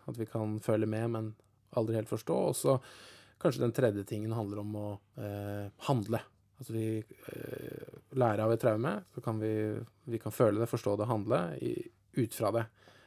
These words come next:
Om det er Stalin, eller om det er B P M og aids, eller om det er, eh, Utøya, eller om det er annen verdenskrig, eller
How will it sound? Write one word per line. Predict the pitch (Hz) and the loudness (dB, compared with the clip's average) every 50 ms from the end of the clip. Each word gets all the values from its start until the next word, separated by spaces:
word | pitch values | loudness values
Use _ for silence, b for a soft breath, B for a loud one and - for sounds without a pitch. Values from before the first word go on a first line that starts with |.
| b b | b b
Om | - 113 110 107 | -2 0 4 8
det | 110 | 8
er | 110 107 107 | 8 8 8
Stalin, | 104 - 101 95 98 101 104 101 104 | 6 4 2 2 4 2 2 0 0
eller | 104 104 104 107 | -2 -2 -2 -2
om | 104 104 104 | -2 -2 -2
det | 107 107 | 0 0
er | 104 104 | -2 0
B | 110 110 104 104 | 0 -2 -2 -2
P | - - 107 | -2 -2 0
M | 104 101 107 107 107 | 0 0 -2 -4 -4
og | 107 104 | -4 -4
aids, | 107 104 110 - - - | -4 -6 -8 -8 -8 -6
eller | 110 117 113 | -6 -6 -6
om | 107 107 | -6 -6
det | 107 104 | -6 -6
er, | 110 107 107 120 117 | -6 -6 -8 -8 -8
eh, | 110 123 127 131 - 120 | -8 -10 -6 -2 0 0
Utøya, | 110 - - 101 101 104 107 107 | 0 0 -2 -2 0 0 0 -2
eller | 104 113 110 | -2 -2 -4
om | 107 107 | -4 -4
det | 110 110 | -4 -4
er | 110 110 110 | -4 -2 -2
annen | 107 104 104 107 | -2 -2 -2 -2
verdenskrig, | 107 107 110 - - - 110 110 113 110 | -4 -4 -6 -6 -6 -4 -4 -4 -4 -4
eller | 110 107 107 113 | -4 -6 -6 -8